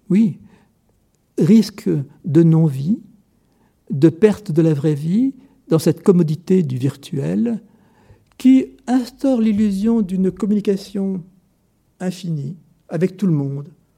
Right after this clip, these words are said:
On peut communiquer avec tout le monde, se... entrer en connexion avec tout le monde, sans rencontrer personne. Bon, c'est ce que vous voyez couramment à la... à, disons, euh, à la table des cafés. Bon, maintenant, il n'y a plus de café, mais... Euh,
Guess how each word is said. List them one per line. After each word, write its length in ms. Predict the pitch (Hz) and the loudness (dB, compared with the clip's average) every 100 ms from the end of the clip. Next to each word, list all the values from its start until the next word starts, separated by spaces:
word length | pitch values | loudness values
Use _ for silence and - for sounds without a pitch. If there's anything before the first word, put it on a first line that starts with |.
| _ _ _ _ _ _ _ - | _ _ _ _ _ _ _ -4
On 120 | 202 | -2
peut 140 | 226 | 0
communiquer 420 | 220 254 254 247 | 0 2 4 4
avec 100 | 220 | 0
tout 100 | - | 0
le 80 | 208 | 0
monde, 280 | 226 285 311 - _ | 2 0 -4 -12 _
se... 160 | - 202 - _ _ _ _ _ _ - | -10 -8 -8 _ _ _ _ _ _ -6
entrer 300 | 185 180 170 | -4 -2 -4
en 80 | 151 | -4
connexion 560 | - 214 214 - 226 | 0 2 2 0 0
avec 160 | 185 - | 0 0
tout 100 | 160 | 0
le 60 | |
monde, 280 | 160 190 240 - - - - - | 0 0 -2 -8 -16 -20 -20 -20
sans 220 | - 175 | -14 -8
rencontrer 340 | 160 147 143 135 | -6 -6 -10 -10
personne. 540 | 127 - - - - _ _ _ _ _ _ _ _ _ _ _ | -12 -16 -20 -20 -20 _ _ _ _ _ _ _ _ _ _ _
Bon, 120 | - - | -12 -8
c'est 160 | 180 | -8
ce 80 | 165 | -6
que 60 | 175 | -4
vous 60 | |
voyez 240 | 147 156 147 | -2 0 0
couramment 640 | 170 143 139 170 185 - - - - _ | -2 -2 0 0 0 -4 -14 -20 -20 _
à 80 | - | -4
la... 160 | 120 131 - _ _ _ _ _ _ _ _ - _ _ _ - _ _ - | -2 -2 -8 _ _ _ _ _ _ _ _ -20 _ _ _ -20 _ _ -10
à, 160 | 120 | -8
disons, 460 | 117 120 135 131 120 | -6 -4 -2 -2 -2
euh, 300 | 117 120 117 - - _ _ _ - - _ | -6 -8 -10 -16 -20 _ _ _ -20 -20 _
à 80 | - | -4
la 80 | 117 | -4
table 260 | - 160 123 | 0 -2 -2
des 100 | 113 | -4
cafés. 440 | 120 - 190 208 | -6 -4 -2 -2
Bon, 120 | 107 | -4
maintenant, 200 | 107 127 | -6 -6
il 40 | 123 | -6
n'y 40 | |
a 40 | - | -8
plus 80 | |
de 60 | - | -10
café, 400 | 156 135 123 - | -10 -10 -14 -14
mais... 220 | 127 123 - | -14 -12 -10
Euh, 340 | 120 - 62 | -8 -8 -12